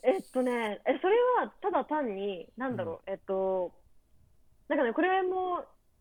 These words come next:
Speaker 1: シリアルキラーが好きな理由の一つなんだけど、私なんか恋愛ドラマとか、
Speaker 2: うん。うんうん。
Speaker 1: なんか普通の人が結構共感するような実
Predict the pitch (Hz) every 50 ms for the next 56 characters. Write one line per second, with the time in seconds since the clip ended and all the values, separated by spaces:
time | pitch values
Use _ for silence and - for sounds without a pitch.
0 | _ - - 302 339 330 320 285 - 330 311 262 208 208 - - - 254 226 214
1 | 190 180 165 - - - - 196 214 208 190 202 202 - 226 214 - 202 180 175
2 | 175 170 175 170 180 165 165 202 214 311 302 320 349 277 226 - - 175 - -
3 | 180 254 285 311 330 320 320 311 311 269 320 302 277 214 185 175 - 175 170 -
4 | 175 170 160 156 - - _ _ _ - 147 143 123 - 214 123 175 - - -
5 | _ - - - 294 302 302 302 311 285 - - 277 220 202 - 226 214 - -
6 | 185 170 - - - - _ _ - - 214 202 208 - 214 202 202 202 - -
7 | 220 208 220 220 214 196 180 170 165 160 185